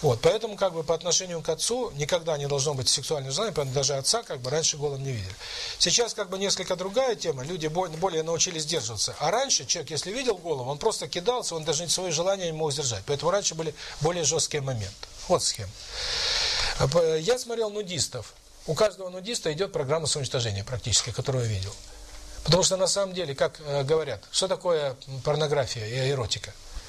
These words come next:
Эротика – это есть непрерывное ожидание порнографии. Так вот, все нудисты на самом деле, они не потому, что они в естественных, э, условиях. Это просто скрытое желание, так сказать, сексуальное влечение так реализовывается. Посмотри.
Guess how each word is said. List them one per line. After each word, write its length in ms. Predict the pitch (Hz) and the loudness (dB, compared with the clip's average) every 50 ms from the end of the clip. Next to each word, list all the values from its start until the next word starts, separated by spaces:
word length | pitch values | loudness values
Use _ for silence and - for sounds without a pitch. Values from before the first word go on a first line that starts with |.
| - - - - | -12 -10 2 4
Эротика – 400 | 147 160 196 220 214 214 202 196 | 6 6 6 4 2 0 -2 -2
это 160 | 175 - 165 | 0 2 2
есть 200 | 156 143 - - | 2 2 2 0
непрерывное 440 | 151 135 151 156 175 196 196 175 160 | 0 0 0 0 0 0 0 2 2
ожидание 420 | 135 151 139 147 160 151 143 131 | 2 2 2 0 -2 -2 -2 -2
порнографии. 600 | 135 147 135 139 139 123 113 104 95 - - - - - - - - - - - - - - 226 - - - - - - - - - - - - - | -2 -2 0 0 -2 -2 -2 -4 -4 -6 -10 -12 -14 -18 -20 -20 -20 -16 -14 -10 -8 -6 -6 -4 -4 -4 -4 -4 -4 -6 -6 -4 -2 -2 -2 4 4
Так 180 | 160 160 - | 4 4 4
вот, 220 | 185 175 151 110 - - - - - 494 - - - - 427 - - - - - - | 2 -2 -2 -2 -2 -8 -12 -12 -12 -12 -12 -10 -10 -10 -10 -8 -8 -6 -6 0 2
все 220 | - - 208 220 | 4 4 4 2
нудисты 460 | 220 220 214 196 247 285 277 - 254 | 0 -2 -2 -2 -4 -4 -2 -2 -2
на 120 | 220 202 185 | 0 0 0
самом 280 | - 196 196 185 180 | 0 0 0 0 -2
деле, 320 | 170 175 151 123 113 107 104 - - | -4 -4 -4 -4 -4 -6 -8 -4 -2
они 240 | - 151 180 220 240 | -2 0 2 2 0
не 100 | 233 226 | 0 0
потому, 340 | - 220 - 196 202 240 247 | -2 0 -2 0 0 0 0
что 200 | - - 214 190 | 0 0 0 0
они 240 | 180 175 175 175 151 | 0 -2 -4 -4 -4
в 60 | 139 | -4
естественных, 600 | 151 175 - - - 147 120 - - 123 110 - - | -2 -2 -2 0 0 0 -2 -2 -2 -4 -6 -6 -6
э, 400 | 131 120 120 123 120 113 117 123 | -4 -4 -2 -2 -2 -4 -4 0
условиях. 500 | 156 143 - 156 160 131 110 98 95 95 - - - - - - - - - | 0 0 2 2 0 -2 -2 -8 -12 -14 -14 -16 -18 -18 -18 -16 -14 0 2
Это 200 | 170 165 - 196 | 2 4 4 2
просто 280 | - 285 285 - - | 2 2 0 2 0
скрытое 440 | 180 - - - 220 262 262 254 220 | 0 0 2 2 0 0 2 -2 0
желание, 680 | 160 147 156 151 160 185 214 220 214 208 202 196 190 185 | 0 2 2 2 2 2 0 0 -2 -2 0 0 0 0
так 80 | 180 165 | 0 0
сказать, 460 | - - - 160 139 - 175 160 127 | -2 0 -2 -4 -4 -4 -4 0 2
сексуальное 560 | - - 185 - - 196 202 190 170 165 165 | 2 2 2 0 0 2 0 0 0 -2 -6
влечение 520 | 170 190 196 - - 180 127 107 110 101 101 | -6 -4 -2 0 0 0 0 -4 -8 -10 0
так 220 | - 147 - - | 0 0 0 2
реализовывается. 600 | 143 143 147 156 160 151 120 104 98 92 - - | -2 -2 0 0 0 0 0 0 0 -2 -2 0
Посмотри. 440 | 127 185 - - 202 196 165 104 | 2 2 2 2 2 0 0 -2